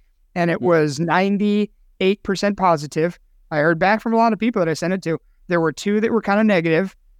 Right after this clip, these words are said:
Speaker 1: One woman said that she just, she didn't understand any of this. She said it's very, she said if people knew what we were talking about, they might understand it, but she didn't. And I thought, "Well, that's, that's, yeah, I mean, y-, we are very much an acquired taste." <laughs> I mean,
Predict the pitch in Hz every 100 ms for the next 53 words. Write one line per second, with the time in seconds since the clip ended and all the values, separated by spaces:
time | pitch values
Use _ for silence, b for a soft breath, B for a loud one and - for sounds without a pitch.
0 | _ _ 147 175 175 208 196 190 190 190
1 | 175 185 180 170 160 - 180 160 - -
2 | 175 170 190 190 185 156 - 165 175 185
3 | 190 190 180 190 220 - _ - _ -
4 | 175 156 170 165 147 151 170 175 170 165
5 | 160 160 - _ _ - 165 160 156 -
6 | 196 190 165 170 180 196 196 175 147 165
7 | 170 185 180 156 160 175 185 180 - 190
8 | 175 147 - 170 143 196 247 - _ _
9 | _ _ - 170 165 147 180 180 180 208
10 | 214 - 208 214 - - - _ _ _
11 | 175 226 170 147 160 151 147 165 196 262
12 | 226 170 165 202 196 185 190 180 165 -
13 | 170 165 190 196 170 151 151 170 226 -
14 | - _ _ _ 277 208 185